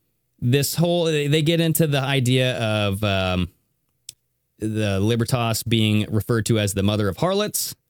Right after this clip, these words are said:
you know, and we're gonna get into that soon here. But before we do, I wanted to go back to this idea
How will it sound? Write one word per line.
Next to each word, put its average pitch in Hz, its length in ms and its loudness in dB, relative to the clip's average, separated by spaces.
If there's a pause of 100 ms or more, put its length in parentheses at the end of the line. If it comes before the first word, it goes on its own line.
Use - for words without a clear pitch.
(580)
you 139 60 2
know, 165 180 2
and 123 180 2
we're 117 140 0
gonna 120 240 2
get 110 200 0
into 107 200 2
that 113 200 0
soon 196 340 0
here. 190 260 2
But 139 240 0
before 254 440 0
we 233 120 0
do, 110 420 2 (800)
I 139 80 2
wanted 196 280 2
to 170 80 2
go 151 100 2
back 135 300 -2
to 139 80 0
this 127 180 0
idea 110 440 2